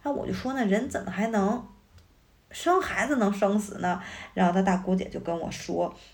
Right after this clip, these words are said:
，“嗨，你说这也都是命。”她是剖腹产，第五天的时候就出院了。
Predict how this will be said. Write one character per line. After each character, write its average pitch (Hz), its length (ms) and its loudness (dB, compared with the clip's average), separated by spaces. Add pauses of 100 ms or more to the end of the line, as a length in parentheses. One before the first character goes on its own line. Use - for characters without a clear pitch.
，“嗨， 202 280 0
你 180 100 -2
说 208 160 -2
这 196 160 2 (180)
也 - 200 -12
都 220 160 0
是 226 160 -2
命。” 233 280 2 (520)
她 - 180 -4
是 202 160 0
剖 220 240 4
腹 185 160 -4
产， 185 720 -2 (500)
第 214 140 0
五 190 80 4 (140)
天 226 200 0
的 196 140 2
时 180 140 -2
候 165 160 -2 (100)
就 170 160 -6
出 - 260 -4
院 202 160 4
了。 101 440 -2